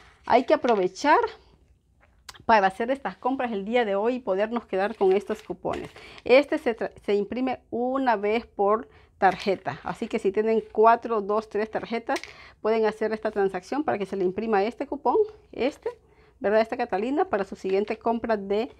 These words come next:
eh, siete, eh, de treinta dólares, en donde nos van a devolver siete mil en puntos, o sea, siete dólares al hacer una compra de treinta dólares. Pero estos se están imprimiendo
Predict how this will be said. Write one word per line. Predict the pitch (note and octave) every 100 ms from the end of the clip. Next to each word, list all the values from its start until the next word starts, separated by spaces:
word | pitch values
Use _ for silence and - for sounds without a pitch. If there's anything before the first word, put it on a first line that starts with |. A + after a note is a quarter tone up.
| - - - - _ -
eh, | G#3 G3 F#3+ F#3
siete, | - A3+ A3 A3+ - G3+ F#3+ F#3
eh, | F#3+ -
de | F#3
treinta | G#3+ A#3+ B3
dólares, | A3 B3 - -
en | G#3+
donde | G3 G3 F#3
nos | F#3
van | G#3
a | A3+
devolver | G#3 F#3+ G3+ A#3+ D#4+
siete | - - A3 G#3 G3
mil | F#3+ G#3+ C#4
en | - F3+
puntos, | F#3 B3+ D#4+ E4 A#4+ -
o | G3+
sea, | - G3+
siete | - A3+ A3+ A#3
dólares | G3 B3+ G4+ G#4+ G#4+ - - - _ _ -
al | - A3+
hacer | G3+ - G#3+
una | G#3+
compra | G3 G3 G3 F#3+
de | F#3 F#3
treinta | F#3 F3+ E3 E3+ F3
dólares. | E3+ D3+ - - _
Pero | G3 F#3+
estos | G3 C#4 - A#4 A4+ - - -
se | - A3+
están | A#3 A#3+
imprimiendo | C4+ G#3 A3+ A3 B3+ C4 D#4+